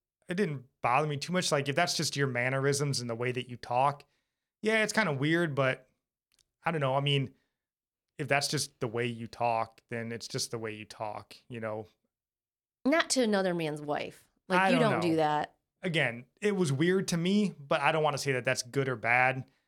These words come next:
Speaker 1: If that's, again, Jen Smith had been at this church since the founding.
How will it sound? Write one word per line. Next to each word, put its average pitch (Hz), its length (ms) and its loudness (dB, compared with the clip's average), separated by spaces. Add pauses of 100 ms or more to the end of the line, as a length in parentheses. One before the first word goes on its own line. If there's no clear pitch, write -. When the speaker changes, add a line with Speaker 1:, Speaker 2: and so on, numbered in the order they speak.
(200)
Speaker 1:
If 127 140 -4
that's, 135 420 -2 (140)
again, 135 420 -2 (420)
Jen 196 180 2
Smith 175 320 0
had 131 160 -2
been 139 160 2
at 131 120 -2
this 131 160 -2
church - 480 -2
since 143 240 -4
the 120 100 -10
founding. 117 540 -6